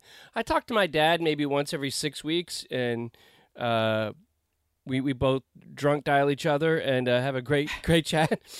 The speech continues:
uh, and I talk to him and my stepmom. So, yeah, I, d-, I, I think I have a healthy relationship with my parents. I,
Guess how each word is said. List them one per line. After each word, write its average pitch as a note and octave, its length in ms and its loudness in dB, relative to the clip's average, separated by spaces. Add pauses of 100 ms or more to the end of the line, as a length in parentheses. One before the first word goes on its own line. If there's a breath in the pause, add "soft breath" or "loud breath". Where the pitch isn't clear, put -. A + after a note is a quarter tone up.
(340 loud breath)
uh, C3+ 280 6
and B2+ 80 2
I B2+ 100 0
talk D3 180 0
to D#3+ 80 0
him D#3 60 4
and D3+ 100 4
my C#3 80 4
stepmom. E3 540 0
So, C#3+ 400 4 (400 loud breath)
yeah, F4+ 160 4
I, E4+ 100 6
d-, E4 140 0
I, C4+ 320 4
I A3+ 40 4
think B3 200 -2
I - 20 6
have A#3+ 100 6
a A#3 60 6
healthy A3+ 300 4
relationship B2+ 600 0
with A2 120 -8
my G#2+ 160 0
parents. G#2 520 -4
I, - 100 -8